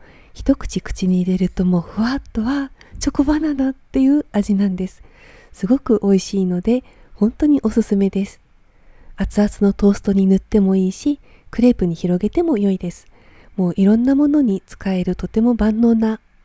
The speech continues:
スプレッドなので、ぜひぜひ、あの、ご家庭の冷蔵庫に一瓶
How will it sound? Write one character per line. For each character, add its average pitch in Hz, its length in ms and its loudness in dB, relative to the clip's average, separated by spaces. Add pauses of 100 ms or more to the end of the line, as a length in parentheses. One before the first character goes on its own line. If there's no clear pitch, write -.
(140)
ス - 140 -16
プ 214 100 -2
レ 214 100 4
ッ 208 80 0
ド 190 120 -2
な 180 120 -2
の 175 160 -6
で、 190 180 -8 (500)
ぜ 202 120 -4
ひ 190 140 -6
ぜ 247 120 -4
ひ、 240 220 -6 (600)
あ 180 100 -6
の、 175 140 -4
ご 180 120 -2
家 185 200 -2
庭 180 180 0
の 175 120 0
冷 180 200 2
蔵 180 140 -2
庫 170 160 -6
に 170 80 -4
一 226 240 -2
瓶 202 200 0